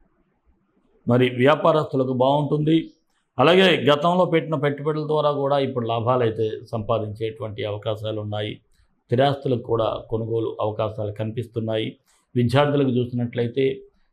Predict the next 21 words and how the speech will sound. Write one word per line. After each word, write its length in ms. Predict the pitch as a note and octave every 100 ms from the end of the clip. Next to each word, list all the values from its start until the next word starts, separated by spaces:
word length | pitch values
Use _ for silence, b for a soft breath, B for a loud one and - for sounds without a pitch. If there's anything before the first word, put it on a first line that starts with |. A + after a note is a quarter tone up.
| _ C3+
మీరు 300 | C#3 C#3 C#3 A#2+
ఏ 120 | C#3
రంగంలోకి 520 | C#3+ C#3+ C#3+ C#3 B2
వెళ్ళాలనుకున్నా 800 | B2+ B2 A#2+ A2+ A2+ A#2 A#2 B2+ - A#2
అక్కడ 360 | - A#2 - - _ _ _ -
మీ 120 | A2+
యొక్క 300 | A2+ A2 - - - - _ _ _ _ _
అప్పర్ 240 | G#2+ - A#2+
హ్యాండ్ 280 | A#2 A#2+ G#2+
అయితే 200 | A2 G#2
ఉంటుంది. 520 | G#2 G2 G2+ A#2 - _ _ _ -
తప్పకుండా 600 | G#2 - - A#2+ B2+ - - _ _ _ _ _ _ _ _ _ _ _ _ _ - -
మీరు 440 | A#2 A2 A2 A#2 -
పరీక్షల్లో 500 | A#2 A#2+ A#2+ A#2+ A#2
కానీ 260 | A2+ A2+
ఏది 160 | G#2+ A2
ఉన్నా 180 | A#2 C3 C3+
సరే 280 | D3 - - - -
మంచి 300 | A#2+ A#2 A#2+
మార్కులు 380 | A2+ G#2+ A#2 G#2+
సంపాదించుకుంటారు. 920 | G#2 F#2+ G2+ G2+ - - G2 F#2+